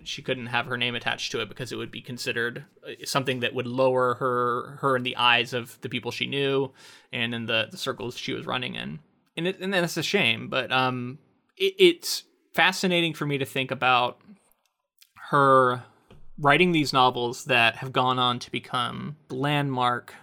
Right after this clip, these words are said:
pieces of work, right? Her novels actually got translated into French and started getting published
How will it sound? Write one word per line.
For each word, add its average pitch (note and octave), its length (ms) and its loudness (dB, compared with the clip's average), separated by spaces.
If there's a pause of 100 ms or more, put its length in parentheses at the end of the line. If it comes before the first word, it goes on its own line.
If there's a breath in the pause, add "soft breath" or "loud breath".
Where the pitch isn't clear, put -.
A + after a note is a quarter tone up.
(260 soft breath)
pieces B2+ 320 -8
of A#2+ 60 -8
work, B2 360 -4
right? - 340 -2 (420)
Her C#3+ 320 2
novels D3+ 360 2
actually D#3 220 0
got D3 120 -2
translated E3+ 560 -2
into B2+ 140 -8
French C#3 720 -4 (560 soft breath)
and C3+ 440 -2
started D3+ 240 -2
getting C3+ 280 -4
published D3 640 0